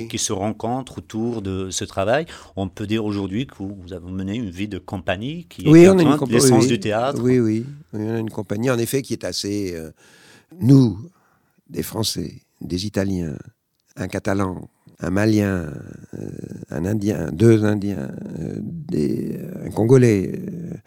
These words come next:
Speaker 2: des Belges, euh, des <laughs> il y a, il y a t-, tout le monde est là. Et, euh, on s'en porte bien, oui.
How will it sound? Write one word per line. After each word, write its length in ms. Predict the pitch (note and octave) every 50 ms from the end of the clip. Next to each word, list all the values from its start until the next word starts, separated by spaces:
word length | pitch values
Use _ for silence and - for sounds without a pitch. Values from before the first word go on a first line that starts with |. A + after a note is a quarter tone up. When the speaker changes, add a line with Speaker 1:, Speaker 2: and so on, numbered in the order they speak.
| - - - - - - - - _ _ _ -
Speaker 2:
des 560 | - - - F2+ - F2+ F2+ - - - F#2
Belges, 680 | F#2 - A#2 A#2+ B2+ B2+ A#2+ G#2+ F#2 F2+ E2 D#2+ D#2+ -
euh, 280 | - - - - - - - E2+ E2+
des 280 | - - - - - - - - - - - - - -
<laughs> 800 | - C3+ - - - - B2 - - - - _ - - - _
il 60 | - C#3
y 20 |
a, 100 | C3 A#2+ G#2 - - _ _ _ G#2+ A#2 G#2+ G#2 - _ _ -
il 60 | B2+
y 20 | B2+
a 40 |
t-, 200 | - _ - -
tout 160 | - - - A#2+
le 60 | B2
monde 180 | B2+ C3 B2+
est 60 | C3 B2
là. 180 | A#2+ G#2 D#2+ - - - _ _ _ _ - - - - - _ _ -
Et, 440 | F#3+ F#3+ E3+ D#3+ G#2+ G#2+ G2+ G2+ G2
euh, 80 | G2 F#2+
on 100 | F#2+ G2
s'en 220 | - - G2 F#2+
porte 280 | F2+ - G#2 G2+ - F#2+
bien, 380 | F#2 F2 F#2 F#2+ G2 F#2+ F#2
oui. 240 | E2 D2+ C#2+ D2+ E2+